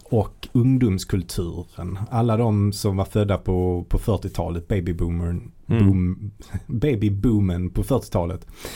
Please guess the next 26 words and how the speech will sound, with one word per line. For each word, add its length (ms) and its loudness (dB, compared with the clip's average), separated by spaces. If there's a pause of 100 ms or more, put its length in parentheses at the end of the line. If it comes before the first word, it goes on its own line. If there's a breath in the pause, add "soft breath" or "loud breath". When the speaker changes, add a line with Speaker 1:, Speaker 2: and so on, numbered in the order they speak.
(260 loud breath)
Speaker 1:
de 140 2
hade 180 2
ju 60 0
vuxit, 460 -2
vuxit 320 0
upp 220 0
och 120 2
blivit, 460 -2
eh, 200 2 (100)
unga 240 4
vuxna 340 0
nu 100 2
Speaker 2:
Mm. 420 -4
Speaker 1:
vid, 320 4
vid 100 0
den 80 0
här 100 0
tiden. 520 -2
Men 240 2
den 120 2
här 120 2
motståndskulturen 1400 2
hade 260 0
ju 140 4
inte 200 0
riktigt 840 -4